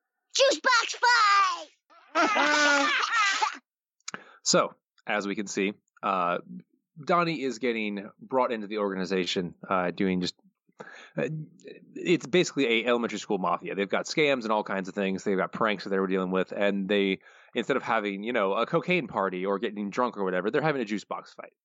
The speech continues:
Speaker 2: Totally normal stuff. Uh, we see Lisa, after her attack, uh, w-, by juice box, uh, go back into the house, and, uh, <laughs> the one really stupid joke that I absolutely loved in this episode is Lisa walks in to find Marge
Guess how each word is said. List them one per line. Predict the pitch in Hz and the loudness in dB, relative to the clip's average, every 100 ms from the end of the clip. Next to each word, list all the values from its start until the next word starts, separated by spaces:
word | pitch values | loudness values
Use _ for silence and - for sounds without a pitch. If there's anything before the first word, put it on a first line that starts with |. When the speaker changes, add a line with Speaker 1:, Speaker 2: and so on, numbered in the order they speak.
| _ _ _ - | _ _ _ -2
Speaker 2:
Totally | 170 165 151 | 0 0 -2
normal | 127 101 92 | -2 -2 -4
stuff. | - 85 - _ _ _ _ _ _ _ _ _ - | -10 -18 -20 _ _ _ _ _ _ _ _ _ -6
Uh, | 113 98 92 | 0 2 2
we | 110 | 0
see | - 131 117 | 2 4 4
Lisa, | 113 156 185 120 123 - | 4 2 2 2 0 0
after | 107 - | -4 -2
her | 110 101 | -2 0
attack, | - 107 98 - | 0 -2 -2 -2
uh, | 98 | 0
w-, | 92 98 101 | 0 -2 -6
by | - 110 | -2 -2
juice | 95 123 135 | -2 -6 -8
box, | - 85 - - - - | -6 -4 -4 -8 -14 -6
uh, | 95 | -4
go | 98 104 | -2 0
back | 104 | -2
into | 104 | -2
the | 98 | -6
house, | 92 95 92 - | -2 0 0 -4
and, | - 101 92 90 87 - | -6 -2 0 -2 -4 -12
uh, | - - - - - _ | -12 -8 -6 -8 -16 _
<laughs> | _ _ - | _ _ -14
the | 113 110 | -4 -4
one | 101 113 123 151 143 _ _ _ | -2 0 0 0 -6 _ _ _
really | 107 120 147 143 127 | -4 0 2 2 0
stupid | - - - 135 127 104 | -2 -8 -2 0 0 0
joke | 107 98 | 0 2
that | 92 | 2
I | |
absolutely | 101 - 123 107 | 0 0 -4 -2
loved | 101 104 95 - - | 2 2 0 -6 -6
in | |
this | 101 90 | -4 -2
episode | 95 95 - 90 | -2 -2 -2 0
is | 92 - - - - | 0 -4 -14 -18 -2
Lisa | 139 147 | 0 2
walks | 139 120 - | 2 2 0
in | 107 92 | -4 -6
to | |
find | 98 107 98 | -4 -2 -2
Marge | 101 104 98 92 | 0 2 2 -2